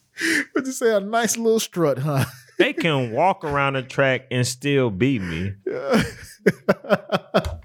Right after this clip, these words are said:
Speaker 1: Oh man, hey, I'm. It's, it's, it's interesting how, like, when we breaking it down, I, I,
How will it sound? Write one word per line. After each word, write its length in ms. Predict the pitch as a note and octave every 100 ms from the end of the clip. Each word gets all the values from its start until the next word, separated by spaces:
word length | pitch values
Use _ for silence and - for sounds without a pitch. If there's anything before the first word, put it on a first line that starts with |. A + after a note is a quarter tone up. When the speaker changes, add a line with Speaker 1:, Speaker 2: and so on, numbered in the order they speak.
| - - - - - -
Speaker 1:
Oh 680 | F#3 G#3 B3 A3+ A3+ A3 G3+
man, 600 | G3+ A3+ A#3 A3 F#3 D#3
hey, 520 | D3+ F#3 C#3+ A#2 A2 - _ _ _ _ -
I'm. 240 | C3+ D3 -
It's, 240 | D3+ D#3
it's, 240 | G2+ D#3 A#2
it's 340 | D3+ D3+ -
interesting 600 | C3+ D3+ - B2+ B2+ B2 A#2
how, 360 | A#2+ A2 G#2
like, 260 | G#2 G#2 F#2
when 160 | G#2+ G#2+
we 140 | A#2
breaking 380 | G#2 A#2 A2 G2
it 140 | F2+
down, 300 | A2 A2 G2+
I, 120 | G2 -
I, 160 | F#2